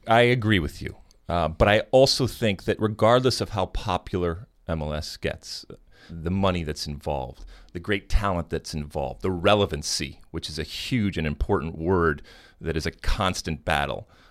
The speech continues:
Regardless of how successful Major League Soccer becomes, it is always going to be uniquely American and uniquely North American in the way that we do things. It's inevitable because of the unique and very, very different culture that it is, that it was birthed in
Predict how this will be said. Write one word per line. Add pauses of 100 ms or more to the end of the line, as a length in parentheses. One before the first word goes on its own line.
(120)
Regardless
of
how (460)
successful
Major
League
Soccer
becomes, (500)
it
is
always
going
to
be
uniquely
American
and
uniquely
North
American
in
the
way
that
we
do
things.
It's
inevitable
because (220)
of
the
unique (260)
and
very,
very
different
culture
that
it
is, (440)
that
it
was
birthed
in